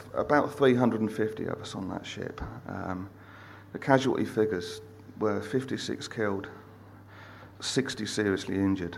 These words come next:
and another ninety injured. Um, I was very, very lucky to get off. Now, I met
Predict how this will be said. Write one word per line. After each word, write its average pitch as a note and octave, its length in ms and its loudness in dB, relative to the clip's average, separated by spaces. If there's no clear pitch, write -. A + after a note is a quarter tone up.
and G2 200 2
another G2 220 4
ninety F#2+ 440 -2
injured. E2+ 400 -4
Um, G2+ 240 -4
I G#2 40 2
was G#2 160 0
very, G#2 340 6
very F#2 240 0
lucky F2+ 280 -6
to F2 80 -6
get F2+ 200 -6
off. F2 320 -8
Now, A#2 260 4
I C3 140 8
met C3+ 320 8